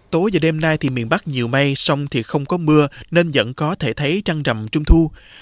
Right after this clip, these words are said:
Còn tại thành phố Quế, Đà Nẵng, Nha Trang, ban ngày thì trời tạnh ráo, tối và đêm nay cũng không mưa, trời có chút mây, chiếm khoảng hai phần mười của bầu trời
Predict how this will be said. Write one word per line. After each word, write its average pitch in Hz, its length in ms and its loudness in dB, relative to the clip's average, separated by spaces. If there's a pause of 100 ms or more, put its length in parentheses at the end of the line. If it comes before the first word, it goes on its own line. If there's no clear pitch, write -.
(120)
Còn 160 160 0
tại 151 120 0
thành 151 140 -2
phố 147 140 0
Quế, 196 320 0
Đà 156 140 0
Nẵng, 127 320 0
Nha 160 140 2
Trang, 135 320 0
ban 165 140 -6
ngày 127 140 0
thì 120 160 -4
trời 113 200 -2
tạnh 110 220 -10
ráo, 147 340 -2 (200)
tối 151 220 2
và 151 60 -2
đêm 120 180 -2
nay 123 200 0
cũng 127 260 -6
không 151 280 -6
mưa, 156 240 4 (320)
trời 139 160 2
có 208 140 -4
chút - 220 -2
mây, 160 260 0 (240)
chiếm 208 160 0
khoảng 123 200 -2
hai 170 280 -4
phần 127 420 -6
mười 131 180 2
của - 140 -6
bầu 120 200 -2
trời 127 220 2